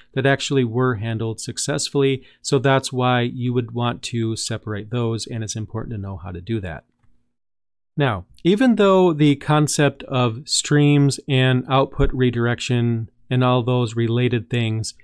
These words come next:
is a relatively simple concept, it does get a little bit more advanced from here,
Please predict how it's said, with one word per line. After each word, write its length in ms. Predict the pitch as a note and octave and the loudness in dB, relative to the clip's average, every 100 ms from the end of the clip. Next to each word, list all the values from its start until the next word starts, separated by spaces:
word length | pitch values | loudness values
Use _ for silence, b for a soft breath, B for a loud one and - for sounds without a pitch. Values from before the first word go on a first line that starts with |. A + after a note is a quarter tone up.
| b _ _ | b _ _
is 160 | C#3 C3 | 0 2
a 60 | C#3+ | 4
relatively 720 | D#3+ F#3+ F#3 - D#3 D#3 D#3+ | 4 4 4 2 2 2 2
simple 400 | - C#3 C#3 D3+ | 2 0 0 -2
concept, 680 | - B2+ A#2+ - A#2+ A#2 - - - - | 0 0 0 0 -2 -4 -8 -18 -20 -4
it 120 | D3+ C#3+ | 0 4
does 240 | G#3+ A3 | 4 4
get 220 | G#3+ G#3 | 2 2
a 120 | - | 2
little 300 | G3+ A3+ A#3+ | 2 2 2
bit 180 | F3+ D#3+ | 2 2
more 180 | C#3+ C3+ | 4 2
advanced 400 | A#2+ B2+ A#2+ - | 2 0 -2 -2
from 160 | B2 A2+ | -2 0
here, 420 | D3 D3 C#3 | 2 2 2